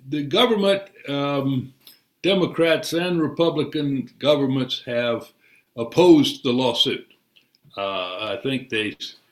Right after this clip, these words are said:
see it as partly a nuisance. I think they see it as partly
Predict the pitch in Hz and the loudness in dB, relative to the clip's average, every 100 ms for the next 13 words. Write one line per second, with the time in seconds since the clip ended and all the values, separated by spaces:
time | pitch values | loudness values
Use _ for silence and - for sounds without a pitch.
0 | - - - 143 143 120 104 92 - - | -20 -2 2 4 4 2 -2 -6 -10 -6
1 | 131 120 110 101 92 139 190 - 170 151 | -4 -2 -4 -4 2 4 6 4 2 0
2 | - 113 101 123 - 107 101 - 123 113 | -4 -4 -2 -4 -2 -4 -2 -2 0 0
3 | 101 98 - 123 113 | -2 -10 -8 -6 -6